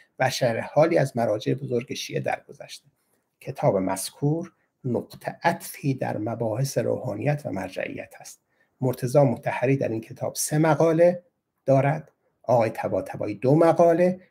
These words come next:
و پنج نویسندهٔ دیگر هر کدام یک مقاله.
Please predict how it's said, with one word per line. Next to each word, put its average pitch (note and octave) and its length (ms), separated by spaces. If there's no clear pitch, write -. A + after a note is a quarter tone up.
و D#3+ 60
پنج F3+ 500
نویسندهٔ A2+ 580
دیگر B2+ 380
هر C3 160
کدام A#2 360
یک - 320
مقاله. - 360